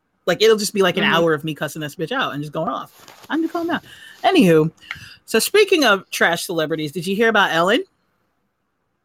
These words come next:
Speaker 2: Oh, yes. Ellen, like, yeah, I would have never expected that, you know, because I was a huge fan of the show and I was a huge fan of her. But, yeah, apparently she's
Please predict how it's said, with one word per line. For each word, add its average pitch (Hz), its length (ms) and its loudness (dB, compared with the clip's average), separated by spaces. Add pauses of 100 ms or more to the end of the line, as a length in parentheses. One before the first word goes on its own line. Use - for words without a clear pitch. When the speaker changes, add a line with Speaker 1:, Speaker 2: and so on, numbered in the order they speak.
(680)
Speaker 2:
Oh, 220 160 4
yes. 214 480 2
Ellen, 180 640 -6
like, 160 420 -6 (580)
yeah, 294 320 0
I 254 140 0
would 381 140 -6
have 339 100 -6
never 269 240 -8
expected 226 640 -12
that, - 400 -10
you 175 80 -4
know, 175 240 -4
because 180 460 -4
I 160 140 -2
was 262 120 -2
a 294 60 -2
huge 269 220 -4
fan 180 220 -2
of 175 80 -2
the 170 60 -4
show 165 300 -2
and 170 80 -4
I 165 40 -4
was 170 140 -8
a 190 60 -6
huge 165 140 -6
fan 156 200 -6
of 143 80 -8
her. 156 320 -4
But, 147 220 -4 (640)
yeah, 240 320 2
apparently 254 500 -2
she's - 600 -6